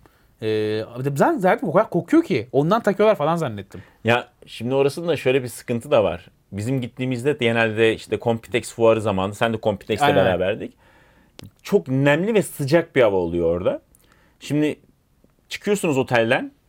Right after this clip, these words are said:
Speaker 2: Otelden çıktığınız anda böyle sanki böyle bir hamama, saunaya girmişsiniz gibi bir hissiyat var. O seni vuruyor böyle bam diye.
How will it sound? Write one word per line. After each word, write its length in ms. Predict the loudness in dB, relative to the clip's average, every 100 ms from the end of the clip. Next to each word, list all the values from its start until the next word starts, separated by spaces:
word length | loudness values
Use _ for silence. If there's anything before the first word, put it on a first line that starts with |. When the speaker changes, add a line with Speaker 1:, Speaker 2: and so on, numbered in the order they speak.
| -6
Speaker 2:
Otelden 380 | 0 2 2
çıktığınız 460 | -2 -6 -2 0 2
anda 380 | 2 2 -2 0
böyle 160 | 0 2
sanki 320 | 0 0 2
böyle 160 | 2 2
bir 40 |
hamama, 420 | 0 0 2 0
saunaya 400 | 0 2 2 2
girmişsiniz 560 | 2 2 0 -2 -4 -4
gibi 180 | -4 -2
bir 40 |
hissiyat 420 | -4 2 2 2
var. 100 | 2
O 60 | 0
seni 200 | 0 -2
vuruyor 300 | 0 4 6
böyle 180 | 6 4
bam 260 | 2 0 -2
diye. 260 | -2 -4